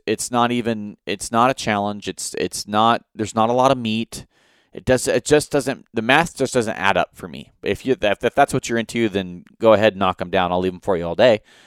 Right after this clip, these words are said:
I just, it's just not what I'm into. Um, and I felt like that to me would have been taking the easy way out, 'cause, you know, seeing three to f-, three bucks a day, um, it would have been the easy way out. Honestly, it would have, really would have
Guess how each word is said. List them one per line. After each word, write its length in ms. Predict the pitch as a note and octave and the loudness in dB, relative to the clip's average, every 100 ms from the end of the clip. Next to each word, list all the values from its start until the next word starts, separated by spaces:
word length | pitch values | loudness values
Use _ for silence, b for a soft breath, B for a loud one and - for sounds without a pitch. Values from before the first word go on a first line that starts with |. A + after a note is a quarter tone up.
| b b | b b
I 160 | - G2+ | -2 0
just, 280 | G2 G2 - _ | 0 -6 -10 _
it's 80 | - | -10
just 140 | G#2+ | -4
not 120 | C3 | -2
what 80 | G#2+ | 0
I'm 140 | F#2 F#2 | -2 -4
into. 460 | F#2 - E2 F2 b b b b b | -6 -4 -4 -6 b b b b b
Um, 280 | - G2+ G2 | 2 4 4
and 100 | G#2 | 2
I 60 | G#2+ | 4
felt 180 | D3+ C3 | 6 6
like 160 | B2 | 4
that 340 | A#2+ A#2+ - - | 4 4 4 -4
to 80 | G#2+ | -6
me 200 | A2+ A2+ | -4 0
would 160 | G#2 | 2
have 100 | G2+ | 2
been 160 | G#2 G2 | 0 0
taking 340 | A2 - G2+ | -4 -4 -10
the 120 | F2+ - | -12 -8
easy 300 | G2 F2+ F2+ | -8 -6 -2
way 240 | F2 D#2+ | 0 0
out, 240 | D#2+ D2+ - _ _ | 0 -2 -6 _ _
'cause, 420 | - F2+ E2+ - - _ _ - | -4 -2 -2 -8 -16 _ _ -14
you 100 | F#2 | -10
know, 100 | E2 | -8
seeing 340 | - A#2+ A#2 | -6 -6 -6
three 280 | - A#2+ B2 | -8 -4 0
to 60 | A#2 | 0
f-, 160 | - _ - | -2 _ -4
three 180 | C3 C3 | -2 2
bucks 240 | B2 - | 2 2
a 40 | A2+ | 2
day, 300 | G#2 A#2 b b b b b | 2 2 b b b b b
um, 360 | G2+ G2 F#2+ F#2 | -4 -2 -4 -4
it 80 | A#2 | -2
would 140 | A#2+ | 0
have 60 | B2 | 2
been 120 | C3 | 0
the 80 | A#2 | -2
easy 220 | B2+ B2+ | -2 0
way 200 | B2 A#2+ | 2 2
out. 260 | C#3+ - - - | 2 -2 -6 0
Honestly, 440 | A2 C3 - C#2 | 2 2 -2 -6
it 40 | G2 | -2
would 100 | A#2+ | 0
have, 80 | B2 | 0
really 200 | B2 A#2 | 0 -2
would 160 | A2+ | -2
have 320 | A2 - _ | -2 -4 _